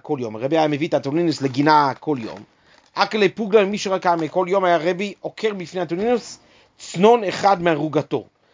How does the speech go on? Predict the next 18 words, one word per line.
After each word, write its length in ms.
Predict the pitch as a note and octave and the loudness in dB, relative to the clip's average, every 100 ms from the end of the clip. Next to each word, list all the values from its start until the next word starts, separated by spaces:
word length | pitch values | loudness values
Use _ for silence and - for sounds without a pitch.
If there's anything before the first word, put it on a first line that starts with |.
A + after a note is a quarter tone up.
| _ _ | _ _
אז 160 | A2 A2+ | -6 -4
אנטונינוס 500 | A2+ C3 F3+ F#3 - | -2 2 4 4 2
הבין 220 | C#3 F3 | 2 4
את 60 | D#3 | 4
הרמז, 380 | B2 B2+ B2 A#2+ | 4 2 0 -2
אמר, 380 | B2+ F3+ E3 - _ _ _ | 4 6 4 0 _ _ _
"שמע 240 | - C3+ | -6 -2
מינא 260 | D3+ G3+ G#3+ | 2 2 2
אחי 140 | G3+ G3 | 0 2
כאמר 240 | F#3+ F3+ | 2 2
לי", 100 | D#3+ | 0
זה 80 | E3 | -2
מה 80 | E3 | -4
שהוא 120 | E3+ | -2
מנסה 200 | D3+ E3 | -2 0
להגיד 300 | D3 C#3 B2+ | 0 -2 -6
לי, 160 | B2+ - _ _ _ - | -8 -10 _ _ _ 2
"אקטול 680 | G3 - - G#3+ A3+ A#3+ | 2 2 2 4 4 2